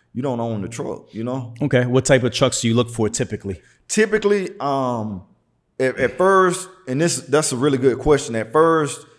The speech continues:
Speaker 1: you know, I would start out with certain year model trucks. I, I wouldn't have went below, you know, more than five years below, um, with some trucks because when they,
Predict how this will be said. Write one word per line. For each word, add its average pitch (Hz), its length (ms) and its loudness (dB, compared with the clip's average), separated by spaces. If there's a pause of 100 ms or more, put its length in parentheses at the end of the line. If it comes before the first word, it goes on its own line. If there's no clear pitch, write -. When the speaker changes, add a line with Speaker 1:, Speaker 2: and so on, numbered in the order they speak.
(120)
Speaker 1:
you 127 120 -2
know, 135 120 2
I 120 160 0
would 120 200 0
start 117 320 2
out 123 320 0
with 107 260 0 (720)
certain 117 360 0
year 120 240 2
model 107 320 -2
trucks. 113 500 -2
I, 98 140 -4
I 117 80 -2
wouldn't 139 320 0
have 110 440 -8
went 139 220 -2
below, 113 440 2
you 131 120 -4
know, 107 280 -2
more 117 300 0
than 101 220 -4
five 113 480 -2
years 113 380 0
below, 104 840 0 (380)
um, 92 540 -8 (100)
with 95 160 -6
some 123 240 -4
trucks 113 240 -4
because 98 600 -10
when 107 160 -6
they, 110 260 -2